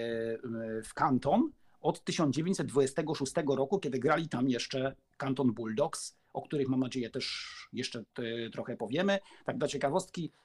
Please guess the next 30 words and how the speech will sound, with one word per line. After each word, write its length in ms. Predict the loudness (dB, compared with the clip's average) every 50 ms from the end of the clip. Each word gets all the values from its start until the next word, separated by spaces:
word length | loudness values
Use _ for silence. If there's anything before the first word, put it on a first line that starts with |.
| -10 -6
e, 80 | -4 -4
ostatni 420 | 0 4 6 6 6 6 6 6
mecz, 200 | 6 6 4 2
który 200 | -2 -2 -2 0
tam 200 | 2 2 2 4
był, 240 | 4 4 2 2 -2 -4 -6 -4 -4 -4
e, 40 | -2
za 100 | -4 -4
czasów, 580 | -2 -2 -4 -4 -4 -6 -8 -8 -8 -10 -8 -6 -4 -4 -4
e, 40 | -6
w 80 | -4
Canton 440 | 0 2 4 4 4 4 2 2 2
w 60 | 2
Ohio, 340 | 2 4 4 4 4 2 0 -2
kiedy 240 | -4 -6 -8 -8 -6
grali 280 | -4 -4 -4 -4 -2
Canton 320 | 0 0 0 2 2 0 2
Bulldogs, 320 | 2 2 2 2 0 -2
zakończył 340 | -2 -2 0 0 0 0 0
się 120 | 0 2
remisem 540 | 2 2 2 2 0 -2 -4 -10 -12 -12 -14 -16 _ _ _ _ _ -18
z 140 | -4 2 4
inną 240 | 6 8 8 6
drużyną 380 | 6 4 2 4 4 4 4 4
z 60 | 0
Ohio, 400 | 0 0 2 2 4 4 2 2
Akron 300 | 0 -2 0 0 -2 -2
Pros 320 | 0 -2 -2 -2 -2 -4 -4
zero 320 | -2 -2 0 -2 -2 -2
zero, 380 | -2 -2 -2 0 2 2 0